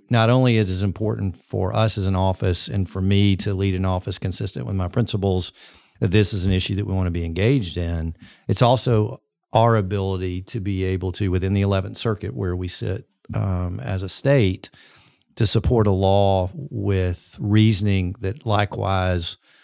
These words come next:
would allow us to defend ours. And so, you know, we, we're thoughtful about those issues that we truly take the leadership in.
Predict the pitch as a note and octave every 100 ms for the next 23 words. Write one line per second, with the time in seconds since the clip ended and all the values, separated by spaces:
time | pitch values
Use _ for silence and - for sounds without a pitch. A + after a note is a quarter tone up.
0 | _ - G2 F#2 F#2 F#2 F#2 - F2+ E2
1 | - F2 E2 E2 E2+ - - A2 G2 -
2 | G#2 F#2 - - _ C3 A2+ A#2+ B2 -
3 | - A#2+ B2 D3+ - - B2+ - D3 A#2
4 | A2+ A2+ G#2+ G#2 G#2+ G2+ - - F3+ C#3
5 | A2 B2 G#2 F#2+ G2 G#2 G2+ G2+ - B2+
6 | A2+ G2+ G#2 G2 G2+ G2+ G2 - F2+ A2+
7 | A#2+ A2 F#2+ F#2